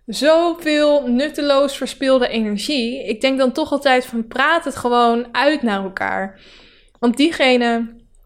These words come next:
heeft waarschijnlijk elke keer als, eh, er over jou gesproken wordt, zoiets van, "Oh ja,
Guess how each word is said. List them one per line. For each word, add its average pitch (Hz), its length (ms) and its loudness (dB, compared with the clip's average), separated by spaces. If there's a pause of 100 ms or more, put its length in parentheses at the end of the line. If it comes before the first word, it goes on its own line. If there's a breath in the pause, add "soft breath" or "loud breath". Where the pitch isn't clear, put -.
(280)
heeft 269 260 -2
waarschijnlijk 254 480 0
elke 285 320 2
keer 240 320 4
als, 233 460 -2
eh, 214 640 -4 (400)
er 226 160 0
over 233 280 2
jou 226 200 4
gesproken 247 460 0
wordt, 220 240 0
zoiets 208 260 -8
van, 214 300 -10
"Oh 226 80 -8
ja, 190 360 -12